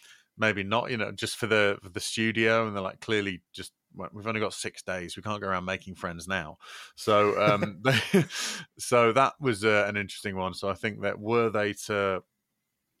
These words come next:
Speaker 1: like you were thinking, if they were going to Tay-Tay this right up and
Speaker 2: Mm-hmm.
Speaker 1: re-record it, I imagine that that would be a trumpet line rather than the guitar line. I just thought that was a, an interesting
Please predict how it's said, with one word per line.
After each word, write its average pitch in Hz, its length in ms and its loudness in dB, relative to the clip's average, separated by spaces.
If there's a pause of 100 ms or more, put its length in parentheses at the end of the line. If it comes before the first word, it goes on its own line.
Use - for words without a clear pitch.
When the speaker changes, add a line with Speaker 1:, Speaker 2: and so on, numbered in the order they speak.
(380)
Speaker 1:
like 117 220 2
you 110 200 -2
were 101 100 -2
thinking, 107 600 -4
if 90 180 -8
they 104 160 2
were 101 120 0
going 101 220 -2
to 90 140 -12
Tay-Tay 101 520 0
this - 500 -4 (560)
right 98 340 0
up 95 300 0
and 92 240 -8 (100)
Speaker 2:
Mm-hmm. 110 400 0
Speaker 1:
re-record 92 80 -2
it, 82 160 -4 (920)
I 101 120 0
imagine 101 440 0
that 98 180 -4
that 101 180 2 (120)
would 104 340 -4
be 95 260 0
a 85 100 -8
trumpet 98 440 -8
line 90 440 -4 (680)
rather 98 540 0
than 85 420 -6 (340)
the - 100 -6
guitar 92 400 -2
line. 82 280 -6
I 82 80 -12
just 92 160 -12
thought 95 160 -4
that 87 160 -2
was 90 160 -10
a, 87 260 -6
an 92 140 -10
interesting 90 680 -10